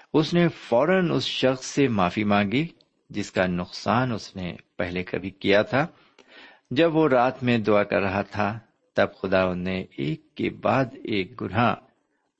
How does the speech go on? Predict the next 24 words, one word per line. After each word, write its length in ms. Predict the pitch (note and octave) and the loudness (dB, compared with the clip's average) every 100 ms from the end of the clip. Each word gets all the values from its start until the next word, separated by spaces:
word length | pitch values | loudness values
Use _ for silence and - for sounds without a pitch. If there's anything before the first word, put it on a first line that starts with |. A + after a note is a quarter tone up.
| - | -8
اس 140 | A2 | -8
کے 180 | - G#2+ | -6 -6
سامنے 460 | F#2 F#2 F2+ F2 F2 | -4 -4 -4 -4 -4
رکھا، 400 | F#2+ - B2+ E3 - _ _ _ _ _ _ - - - | -4 -2 -2 -2 -6 _ _ _ _ _ _ -20 -18 -2
جس 220 | D3+ E3+ | -2 -2
کے 160 | - F3 | 0 4
لیے 360 | C3+ D3 D3+ - A2 | 6 4 2 -6 0
وہ 180 | C#3 | 2
سزا 380 | D3 - F#2+ F#2 | 2 0 0 0
کا 160 | - C3+ | -2 -4
مستحق 580 | B2+ A2+ - F#2 F#2 - | -4 -6 -8 -8 -8 -6
تھا۔ 240 | - E2+ _ _ _ _ _ _ _ _ _ _ - | -6 -6 _ _ _ _ _ _ _ _ _ _ 0
اس 160 | D3+ | 0
کی 120 | - D#3+ | 4 2
زندگی 400 | C3 B2 C3 C#3 | 4 0 2 2
ہموار 380 | A#2+ A2+ A#2 A#2+ | 2 2 4 2
نہیں 280 | A#2+ A#2 E3+ | 0 -2 -4
تھی۔ 260 | - F2+ F2 _ _ _ _ _ - | -4 -6 -8 _ _ _ _ _ -2
اس 180 | A2+ | -2
نے 140 | A2 G2+ | 0 0
ان 260 | G2 F#2 F2 | 0 -2 0
لوگوں 300 | F#2 F2+ F#2 | -2 -2 -4
کے 200 | - F2+ | -6 -8
دروازے 680 | E2+ F#2 F2+ F#2 F#2 G2 | -6 -6 -2 -2 0 -2